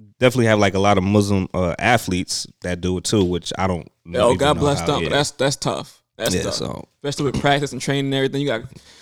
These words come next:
Speaker 2: look, my uncle, he Muslim, and he a big guy, you know, got them, the muscles he built over the years, <laughs> you know what I mean? So he's like, "Yeah, Ramadan going up," you know what I mean?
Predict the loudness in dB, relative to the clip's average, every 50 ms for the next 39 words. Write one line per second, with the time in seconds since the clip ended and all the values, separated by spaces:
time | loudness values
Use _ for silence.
0 | -12 -2 0 2 4 4 4 4 4 4 2 2 2 2 2 2 2 4 4 4
1 | 4 2 0 0 -2 -2 -4 -4 0 2 2 2 2 4 4 4 4 4 2 0
2 | 2 4 4 4 2 2 0 0 0 0 -2 -2 -2 -2 -2 -2 -4 -8 -10 _
3 | _ _ _ -2 0 2 4 6 4 6 6 4 4 6 4 6 8 6 8 8
4 | 8 6 8 8 8 8 8 8 8 8 6 4 6 6 6 8 8 8 6 6
5 | 6 6 4 2 -2 -4 -8 -10 -10 -12 -12 -12 -14 -8 -2 4 6 6 8 8
6 | 8 6 6 6 6 6 6 6 4 0 -4 _ _ _ _ _ _ -2 0 2
7 | 4 4 4 4 4 4 4 4 4 4 2 2 2 2 2 4 4 4 4 4
8 | 4 4 2 0 -2 -6 -6 -4 -2 0 0 0 2 2 2 2 2 2 2 2
9 | 0 0 -2 -4